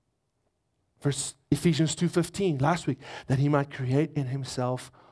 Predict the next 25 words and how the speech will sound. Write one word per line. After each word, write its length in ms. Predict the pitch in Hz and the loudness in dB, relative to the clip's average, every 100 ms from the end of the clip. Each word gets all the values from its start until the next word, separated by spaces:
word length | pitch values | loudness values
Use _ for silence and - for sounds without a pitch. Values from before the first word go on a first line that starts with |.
| _ | _
one 440 | 117 127 135 147 139 - | -4 0 2 0 -4 -10
new 400 | - 127 127 123 117 - - | -6 -2 -2 -2 -6 -14 -6
man 540 | 120 113 98 87 90 - _ _ _ | -2 0 0 -6 -12 -20 _ _ _
in 80 | 131 | -12
place 340 | - 120 107 | -4 -4 -4
of 140 | 113 - | -8 -10
two, 340 | - 127 120 - _ _ - | -12 -12 -14 -20 _ _ -6
making 260 | 131 - | -6 -4
the 60 | 117 | -6
distinction 440 | 107 - 127 - - | -6 -6 -6 -6 -16
between 220 | - 120 | -8 -8
the 60 | 107 | -6
Jews 440 | - 127 117 113 - - | 0 0 0 -6 -16 -10
and 100 | 113 | -8
the 80 | 110 | -4
rest 300 | 113 113 - | -6 -6 -10
of 140 | 95 | -10
the 100 | 117 | -12
nations." 640 | 110 113 113 - 90 101 - - - | -8 -8 -8 -12 -14 -16 -20 -20 -14
He 160 | - | -4
wants 360 | 139 127 135 143 | -2 0 -2 -2
us 200 | - 123 | -6 -6
to 120 | 127 | -6
see 360 | 113 - 160 156 | -8 -4 -2 -2
ourselves 460 | - - - 117 | -4 -6 -8 -8